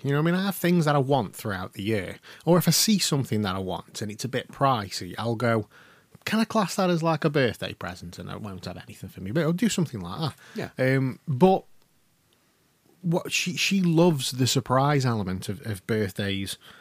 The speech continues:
Speaker 1: and, um, and Christmas, and she's always panicking about what to get me, and I'm like, "I've told you, I'm not bothered. I, I don't need surprises. Just get me something to open in front of the kids so it looks like I've got something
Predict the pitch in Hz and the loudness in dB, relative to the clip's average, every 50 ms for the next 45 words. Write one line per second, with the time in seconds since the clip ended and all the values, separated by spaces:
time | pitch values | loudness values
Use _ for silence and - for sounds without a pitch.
0 | - - - - - 110 107 104 104 104 101 95 104 98 95 95 101 - - 113 | -20 -20 -14 -8 -4 -2 0 0 0 -2 -2 -2 -2 -2 -2 -2 -4 -6 -6 -6
1 | 107 - - - 160 160 - - - 123 92 - - - - 131 123 123 - - | -4 -2 0 2 2 2 0 -2 -6 -6 -6 -6 -10 -10 -8 -6 -6 -4 -4 -4
2 | 135 123 151 165 175 190 180 - - - - 147 156 175 185 180 - 190 180 165 | -4 -2 -2 -2 0 0 -2 -2 0 0 0 2 2 0 0 0 0 0 0 0
3 | - 131 113 101 107 104 95 - - - - 107 135 143 147 - 170 165 151 139 | -2 -4 -6 -6 -6 -6 -8 -8 -8 -10 -8 -6 -6 -8 -6 -4 -4 -2 -2 0
4 | 127 131 131 135 139 135 131 - - _ _ _ _ _ - - - 127 123 123 | -2 -2 -2 -2 -2 -2 -2 -4 -8 _ _ _ _ _ -10 -2 0 2 2 2
5 | 113 98 95 82 - _ - - - - - _ _ _ _ _ _ - 113 113 | 2 0 -2 -6 -8 _ -20 -20 -20 -20 -20 _ _ _ _ _ _ -6 -4 -2
6 | 117 113 117 117 120 98 87 82 101 - - _ _ _ _ _ _ _ _ _ | -2 2 2 2 2 2 0 -4 -8 -10 -12 _ _ _ _ _ _ _ _ _
7 | _ _ - 127 123 - - 120 107 - 123 131 131 - - 95 123 131 135 143 | _ _ -10 -10 -8 -6 -6 -6 -2 0 0 0 0 -2 -6 -6 0 2 4 6
8 | 147 147 143 - - - - 123 - 139 135 131 127 117 104 92 98 90 - - | 6 4 4 0 -2 -2 -2 -2 0 0 -2 0 -2 -2 -4 -6 -8 -12 -12 -12
9 | 113 - - _ _ _ - - 131 139 139 - - - - - _ _ - 143 | -12 -12 -14 _ _ _ -6 -2 -2 0 0 -2 -4 -8 -8 -12 _ _ -6 -4
10 | 147 147 - 156 156 - - 160 151 131 - - 139 127 - 131 113 113 120 123 | -4 -4 -2 -2 -2 -2 0 0 -2 -2 -2 -2 -4 -2 -2 -2 0 0 2 0
11 | 117 - - - 92 85 87 - - - 104 98 95 90 - - 101 101 95 - | 0 -2 -6 -8 -8 -8 -8 -12 -12 -10 -10 -8 -8 -10 -10 -10 -8 -8 -8 -10
12 | - 92 95 - - - - 98 85 87 - - - - 95 95 - 101 98 98 | -10 -12 -12 -10 -8 -6 -6 -6 -6 -6 -6 -6 -6 -6 -6 -8 -10 -10 -10 -12
13 | - - - - 95 95 - - 98 - - - 95 - - - - 98 92 90 | -12 -12 -8 -8 -6 -6 -6 -8 -10 -8 -6 -6 -6 -6 -6 -10 -10 -10 -10 -10
14 | - 95 90 90 92 | -12 -10 -10 -10 -12